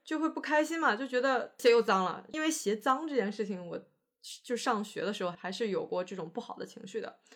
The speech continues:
也不能说它不好，它就是一个非常自然的一个情绪，因为当时可能就是它是一个你心爱的物品，你很在意它的，呃，美貌，或者是说你很在意它的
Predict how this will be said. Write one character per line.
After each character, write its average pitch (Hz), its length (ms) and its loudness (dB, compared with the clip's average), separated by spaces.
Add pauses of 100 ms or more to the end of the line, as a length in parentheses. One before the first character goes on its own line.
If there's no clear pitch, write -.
(400)
也 214 120 0
不 220 120 -2
能 370 80 2
说 359 120 4
它 370 40 6
不 370 100 2
好， 196 200 0
它 302 120 -4
就 302 100 0
是 277 140 -6
一 247 100 0
个 226 240 0
非 240 100 -2
常 247 140 2
自 262 160 0
然 - 160 0
的 - 80 -10
一 - 20 -10
个 - 60 -4
情 185 180 -14
绪， 208 80 -4
因 220 80 2
为 233 80 4
当 254 160 2
时 277 140 -4
可 233 100 -8
能 175 140 -8
就 262 80 -6
是 262 140 -8
它 247 200 -4
是 240 100 -6
一 233 40 -4
个 233 100 4 (120)
你 170 160 -6
心 254 200 -6
爱 262 160 4
的 175 340 -6
物 262 140 0
品， - 280 -8
你 196 120 2
很 226 160 0
在 262 220 4
意 208 240 0
它 208 220 -4
的， 190 340 0 (320)
呃， 185 300 -2
美 180 260 0
貌， 208 320 2
或 196 160 -2
者 185 80 -2
是 196 140 -8
说 214 160 0
你 214 160 0
很 180 160 -4
在 214 180 2
意 185 100 0
它 196 200 -6
的 - 440 -2